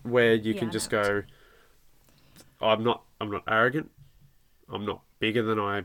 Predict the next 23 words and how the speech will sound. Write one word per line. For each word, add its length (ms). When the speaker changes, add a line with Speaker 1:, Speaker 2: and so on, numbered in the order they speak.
Speaker 1:
than 120
I 120
actually, 280
I 80
don't 160
think 140
I'm 100
bigger 220
than 120
I 100
actually 280
am. 240
I 120
am 100
tiny." 460
And 100
it 80
was, 500
it 80
wasn't 440
a, 200
it 80
wasn't 400